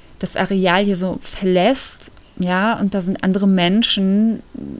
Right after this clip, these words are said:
da wird man halt auch angesprochen, ja, vor allem als Ausländer, ja, wenn die Einheimischen einen sehen, die freuen sich dann immer und, ähm, fragen natürlich auch sehr oft. Ich gehe mal davon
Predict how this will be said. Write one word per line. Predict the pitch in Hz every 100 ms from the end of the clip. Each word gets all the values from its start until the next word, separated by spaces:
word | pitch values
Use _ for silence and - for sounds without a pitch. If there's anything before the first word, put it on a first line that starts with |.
| -
da | 185
wird | 180 202
man | 190 190
halt | 185 -
auch | - -
angesprochen, | 175 175 180 - - 147 170 160
ja, | 160
vor | - -
allem | 180 180
als | - 170 165 - -
Ausländer, | 175 214 - 208 202 202 196 202 196
ja, | 175 185
wenn | 190
die | 180
Einheimischen | - 175 185 180 180 185 -
einen | - 170 175
sehen, | 170 214 233 233 - - - -
die |
freuen | - - 180 226
sich | 226 -
dann | 208 196
immer | 196 202 190 190 190
und, | 180 175 - -
ähm, | 180 175 175 175 180 - -
fragen | - - 170 214 226
natürlich | 180 - - 170 170 -
auch | 170
sehr | - - 165
oft. | 185 220 - - - - -
Ich | - -
gehe | 196
mal | 208 208
davon | 196 -